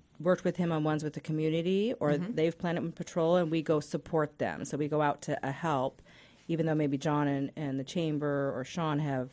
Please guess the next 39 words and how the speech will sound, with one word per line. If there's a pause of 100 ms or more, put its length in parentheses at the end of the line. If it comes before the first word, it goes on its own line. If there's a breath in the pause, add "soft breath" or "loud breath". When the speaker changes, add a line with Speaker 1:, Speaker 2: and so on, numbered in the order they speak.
Speaker 1:
organized
a
few
dates.
Speaker 2:
Mm-hmm. (260 loud breath)
Speaker 1:
So
our
job
is
to
try
to
help (180)
at
these
events,
support
it
in
any
way
Speaker 2:
Okay.
Speaker 1:
we
can.
And
then
we've
also
done
a
separate
one
to
try
to
attract
just
business
owners.